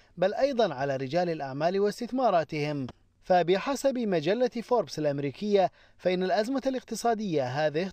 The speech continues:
طالت أثرياء الشرق الأوسط، إذ تقلص مجموع ثروتهم بحوالي خمسة في المئة ليبلغ أكثر من مائة وواحد وتسعين مليار دولار، مقارنة بنحو مائتين ومليار ونصف المليار دولار في العام ألفين وثمانية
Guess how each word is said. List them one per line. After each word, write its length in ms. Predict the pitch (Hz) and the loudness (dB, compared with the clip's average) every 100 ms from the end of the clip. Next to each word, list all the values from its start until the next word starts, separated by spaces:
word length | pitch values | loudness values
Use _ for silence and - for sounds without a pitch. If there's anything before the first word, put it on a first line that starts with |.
| - | 0
طالت 320 | 233 220 160 | 0 0 -2
أثرياء 400 | 151 143 147 151 | -8 -2 0 0
الشرق 320 | - 175 165 | -2 -4 -4
الأوسط، 680 | 247 240 160 165 156 - 143 _ _ _ | -2 0 0 2 0 -2 -6 _ _ _
إذ 60 | 147 | -10
تقلص 580 | - 135 - 185 165 - | -8 -6 -2 0 0 2
مجموع 560 | 202 240 175 160 170 143 | 0 0 -2 -4 -4 -6
ثروتهم 680 | 139 131 165 196 180 180 | -6 -4 -4 -2 -2 -2
بحوالي 680 | 165 147 165 190 208 202 185 - - _ | -2 -2 2 2 2 0 -2 -6 -18 _
خمسة 320 | - 277 294 | -6 -4 -4
في 200 | 311 277 | -6 -2
المئة 460 | 302 226 156 139 123 _ _ - | 0 0 0 -2 -4 _ _ -6
ليبلغ 540 | 147 180 156 139 143 208 | 0 0 2 0 0 -2
أكثر 320 | - 165 143 | -2 -2 -2
من 160 | 135 | -2
مائة 340 | 175 208 180 160 | -2 -2 -2 -2
وواحد 460 | 147 151 180 170 | 0 0 0 -4
وتسعين 540 | 156 147 143 175 208 156 | -4 -6 -6 -2 -2 -2
مليار 300 | 135 156 196 | 0 0 0
دولار، 520 | 240 254 160 151 127 - _ - | 2 2 4 2 -2 -8 _ -14
مقارنة 760 | 165 202 247 320 294 - 247 | 0 2 2 0 -2 -2 -2
بنحو 380 | 226 185 185 165 | 0 0 -2 -4
مائتين 600 | 151 147 143 202 214 254 | -4 -4 -2 0 0 0
ومليار 640 | 254 160 147 147 160 196 208 | 0 0 0 0 2 2 2
ونصف 520 | 254 233 165 208 - | 0 0 0 0 -4
المليار 440 | 185 156 170 196 | -2 0 2 2
دولار 440 | 165 147 147 175 226 | 0 2 2 2 0
في 80 | 190 | 0
العام 300 | 165 214 202 | 0 2 2
ألفين 420 | 175 160 190 180 | 0 0 -2 -2
وثمانية 540 | 156 156 147 151 202 | -2 -4 -4 -2 -2